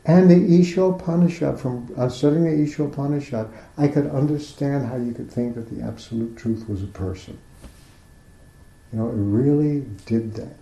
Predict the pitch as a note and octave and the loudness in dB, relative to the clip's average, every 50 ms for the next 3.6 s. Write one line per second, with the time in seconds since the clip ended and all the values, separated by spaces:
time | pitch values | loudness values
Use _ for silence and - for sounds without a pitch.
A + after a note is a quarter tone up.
0 | - - - - C3 B2 - A#2+ A2+ G#2 G#2 G#2 G2+ G2 G#2+ G#2 G#2 - C3 A#2+ | -20 -20 -14 -14 -14 -14 -10 -10 -10 -8 -8 -8 -10 -6 -6 -8 -8 -6 -10 -10
1 | A#2 - - A2+ G#2 G#2 A2 B2 B2+ A#2 A2 A#2 A2+ G#2+ A2 A2 G#2+ - - C3 | -10 -10 -12 -12 -12 -12 -12 -14 -14 -14 -14 -12 -12 -12 -12 -12 -14 -16 -18 -18
2 | A2+ G2 - C3+ B2 G#2+ G#2 G#2 G#2 G#2 G#2 - - - - A#2 A2 - - - | -16 -16 -16 -14 -14 -12 -12 -12 -14 -16 -16 -18 -20 -14 -8 -8 -8 -8 -8 -6
3 | - C#3 C#3 C3+ C#3 C3+ C3 C3 B2 B2 B2 B2 | -4 -4 -4 -2 -4 -6 -6 -8 -8 -8 -10 -14